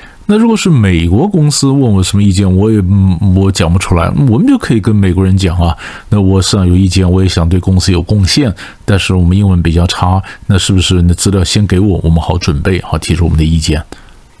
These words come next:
是不是哈？所以有的时候，因为老美他们自己写书会检讨到这一点嘛，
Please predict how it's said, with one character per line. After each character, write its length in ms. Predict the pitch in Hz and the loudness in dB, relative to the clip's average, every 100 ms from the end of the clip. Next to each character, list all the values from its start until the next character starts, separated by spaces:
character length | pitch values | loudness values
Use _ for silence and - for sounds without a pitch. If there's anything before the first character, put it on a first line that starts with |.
| - | -16
是 140 | - 113 | -2 0
不 60 | |
是 140 | 101 98 | 2 2
哈？ 200 | 104 95 - - | 0 -2 -8 -4
所 140 | 208 | 0
以 40 | |
有 100 | 147 | 0
的 80 | 147 | 0
时 160 | 214 120 | 0 0
候， 120 | 143 | 2
因 120 | 185 | 2
为 40 | 170 | 2
老 200 | 101 190 | 2 2
美 180 | 202 | 2
他 160 | 92 123 | 0 0
们 100 | 151 | 0
自 140 | 165 | 0
己 160 | 165 107 | 2 0
写 180 | - 87 | 0 -2
书 240 | 87 131 | 0 0
会 140 | 135 110 | 0 0
检 260 | - 104 | 0 0
讨 160 | 131 87 | 0 0
到 120 | 95 | 0
这 160 | 90 117 | 0 -2
一 80 | |
点 200 | 92 85 | 0 -2
嘛， 160 | 80 78 | -4 -8